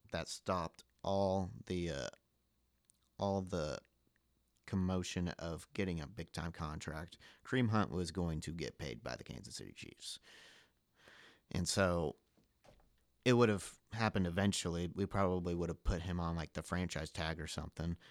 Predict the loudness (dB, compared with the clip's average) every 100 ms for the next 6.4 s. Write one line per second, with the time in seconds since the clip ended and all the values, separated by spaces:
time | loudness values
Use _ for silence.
0 | -20 _ -4 -4 0 2 4 2 0 -2
1 | -4 -4 -6 -8 -16 -20 -20 _ _ -8
2 | -8 -8 _ _ _ _ _ _ _ _
3 | -20 -10 0 4 6 6 6 4 2 -2
4 | 0 0 -2 -4 -4 -4 -6 -6 -8 -8
5 | -8 -10 -10 -10 -8 -4 0 0 0 -2
6 | -2 -4 -10